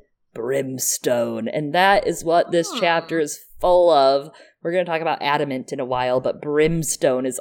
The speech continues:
Speaker 1: always used to describe, like, fire and sulfur and God's wrath and judgment and damnation. And, uh, it, it actually is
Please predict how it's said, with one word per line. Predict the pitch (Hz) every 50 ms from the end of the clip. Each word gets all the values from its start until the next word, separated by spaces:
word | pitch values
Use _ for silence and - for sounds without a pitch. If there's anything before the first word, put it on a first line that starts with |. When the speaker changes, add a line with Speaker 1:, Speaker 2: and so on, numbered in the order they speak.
| -
Speaker 1:
always | - 175 208 214 202 202 196 180 170 160
used | 165 160 156 151 147 - -
to | -
describe, | 147 147 - - - 165 143 143 135 - -
like, | 107 113
fire | - - - 180 151 147 147 135 120
and | 117 135 135
sulfur | - - 139 135 139 135 - - 113
and | 101 120 135 -
God's | - 156 151 143 139 143 139 - - -
wrath | 127 131 135 131 127 120 - - - _ - - - - - _
and | 139 139 135 131
judgment | - - 202 185 180 175 165 - 165 156 139 127 -
and | 135 139 139 135
damnation. | 156 160 165 156 151 - - 151 165 143 131 - - 139 139 151 147 135 120 - _ _ - - - - - -
And, | - - 160 156 151 151 156
uh, | 165 160 156 156 151 147 143 - - _ _ _ _ _
it, | - 202 185 - 196
it | 185
actually | 190 220 226 - - 415 415
is | 403 370 302 - -